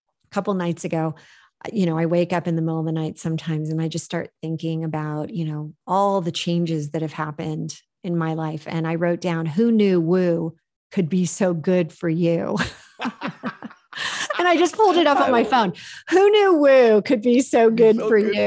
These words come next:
Speaker 2: Oh, I love it. I love
Speaker 1: Because,
Speaker 2: it.
Speaker 1: you know, you'll probably see it on my, you know, Instagram any day now, 'cause I'm sure my, uh, my, my, my, uh, marketing gal is gonna be like, "Hillary." But it's so true. And we,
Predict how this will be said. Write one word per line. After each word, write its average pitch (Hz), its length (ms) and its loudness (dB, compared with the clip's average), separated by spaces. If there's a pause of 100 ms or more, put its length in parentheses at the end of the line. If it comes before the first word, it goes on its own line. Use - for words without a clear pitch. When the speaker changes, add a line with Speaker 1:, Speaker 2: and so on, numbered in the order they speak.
(100)
Speaker 2:
Oh, 202 200 -4
I 180 140 -2
love 208 380 -6
it. 175 300 -10
I 170 140 -6
love - 40 -6
Speaker 1:
Because, 294 500 0
Speaker 2:
it. - 100 -18 (160)
Speaker 1:
you 277 180 2
know, 262 80 4
you'll 247 160 2
probably 302 320 4
see 311 180 2
it 277 80 4
on 240 220 4
my, 220 260 2
you 226 140 2
know, 233 100 2
Instagram 262 640 2
any 254 220 0
day 240 240 2
now, 220 200 0
'cause 254 200 0
I'm 240 160 2
sure 262 260 2
my, 214 300 0
uh, 113 280 -2 (100)
my, 240 280 0
my, 233 240 0 (120)
my, 220 360 0
uh, 117 320 -6 (220)
marketing 240 520 2
gal 226 220 2
is 240 80 2
gonna 233 160 2
be 240 80 4
like, 453 140 4
"Hillary." 269 640 6 (480)
But 302 140 4
it's 302 380 0
so 262 360 0
true. 302 880 -2 (540)
And 254 320 2
we, 247 360 2